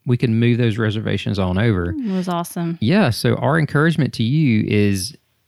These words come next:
Speaker 1: even if you have a hard time making a reservation and you're not super happy about where you are, don't quit looking for that week and just look for spots to pop up.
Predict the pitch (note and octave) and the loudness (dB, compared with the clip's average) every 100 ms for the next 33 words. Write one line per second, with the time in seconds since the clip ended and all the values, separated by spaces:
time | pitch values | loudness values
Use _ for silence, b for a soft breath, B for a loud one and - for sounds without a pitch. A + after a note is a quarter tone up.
0 | _ B2 D#3 F3+ - D3 A2 G#2 A#2+ A#2+ | _ -2 0 0 0 0 0 0 0 0
1 | A#2+ G#2 F#2 F2+ C3+ C3 C3 B2+ B2+ C3+ | 0 0 0 -2 -2 0 0 0 -2 -2
2 | C3+ D3+ D3 D3+ - G2 G2 A2 G#2+ - | -2 -4 -4 -6 -6 -4 0 0 0 -4
3 | - - A#2 - A2 G#2+ A#2+ G#2+ G#2 G#2+ | -8 -2 -2 -2 -2 -2 -2 -2 -2 -2
4 | G2 G2 F#2 F2 F2+ G#2+ G#2+ b b b | -2 0 -2 -2 -2 -2 -4 b b b
5 | b - G2 A2+ C#3 F3 - _ - - | b -10 -2 0 0 -2 -10 _ -18 -2
6 | C3+ - G2 G2 G#2+ - G2 F2+ F2 F2+ | 0 0 -2 0 0 0 -2 -2 -2 -6
7 | G2+ - G2+ F2+ - F2 F#2 E2 - F#2+ | -8 -4 -2 -2 -4 -4 -4 -4 -8 -8
8 | F2+ F2 A2+ A2+ - A2+ - - F#2 E2+ | -8 -4 -4 -4 -4 -6 -6 -6 -4 -4
9 | - - - E2+ - F#2+ E2+ | -8 -8 -8 -8 -6 -6 -6